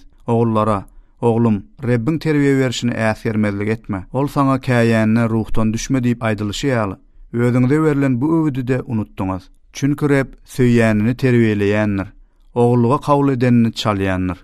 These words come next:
Terbiýelenme ugrunda kynçylyklara çydaýarsyňyz. Hudaý sizi öz oglu kimin tutýar? Çünki haýsy oglu atasy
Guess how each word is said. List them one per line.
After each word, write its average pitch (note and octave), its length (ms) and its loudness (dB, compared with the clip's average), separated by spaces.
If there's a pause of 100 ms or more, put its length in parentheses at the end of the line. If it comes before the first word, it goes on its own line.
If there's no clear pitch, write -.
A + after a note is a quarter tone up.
(640)
Terbiýelenme B2 720 2
ugrunda B2 520 0
kynçylyklara A#2+ 640 -2
çydaýarsyňyz. G#2 800 -4 (220)
Hudaý C3+ 300 2
sizi C3+ 220 -4
öz C#3 240 2
oglu B2+ 220 0
kimin A2 340 0
tutýar? F#2+ 380 -10 (420)
Çünki C3+ 300 -2
haýsy A#2+ 340 -2
oglu D#3 200 0
atasy A#2 380 -4